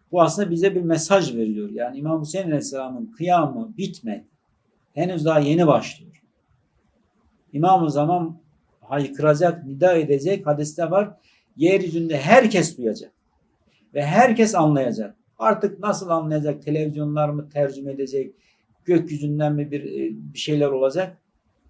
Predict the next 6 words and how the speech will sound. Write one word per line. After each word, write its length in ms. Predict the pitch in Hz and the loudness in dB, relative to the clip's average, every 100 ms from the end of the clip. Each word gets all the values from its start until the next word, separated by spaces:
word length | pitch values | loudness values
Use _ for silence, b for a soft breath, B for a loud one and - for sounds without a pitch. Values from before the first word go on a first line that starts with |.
| _ - | _ -8
Bilmiyoruz 480 | 170 131 117 117 | -4 -2 -4 -4
ama 360 | 196 214 226 - | -2 0 0 -4
duyacak 460 | 123 127 123 170 165 | -4 -2 2 2 2
herkes. 420 | 120 110 107 - | -4 -6 -14 -6
Herkes 360 | 151 160 170 165 | -6 -4 -6 -6
anlayacak. 640 | 143 139 143 143 185 | -6 -6 -6 -4 -6